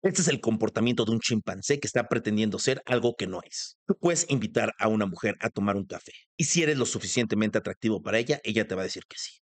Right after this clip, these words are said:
Si la mujer sugiere mejor verse en un restaurante cinco estrellas, literalmente eres cero atractivo para ella. Y literalmente tienes que compensar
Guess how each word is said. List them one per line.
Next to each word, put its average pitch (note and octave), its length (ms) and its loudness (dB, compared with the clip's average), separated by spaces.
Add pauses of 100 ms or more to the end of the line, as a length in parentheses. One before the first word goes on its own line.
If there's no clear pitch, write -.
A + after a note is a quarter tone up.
Si D3+ 120 0
la C#3 80 2
mujer C#3 240 0
sugiere B2 400 0
mejor G2+ 260 -2
verse G2+ 260 0
en G2+ 80 0
un G#2 120 0
restaurante G2 560 -2
cinco G#2 280 -4
estrellas, A2+ 640 -4
literalmente A#2+ 760 0
eres A2 300 0
cero G#2+ 300 0
atractivo F#2+ 520 -8
para D2+ 160 -16
ella. - 240 -18 (260)
Y G3 140 2
literalmente B2+ 580 2
tienes A#2 340 0
que - 160 -8
compensar F#2+ 840 -4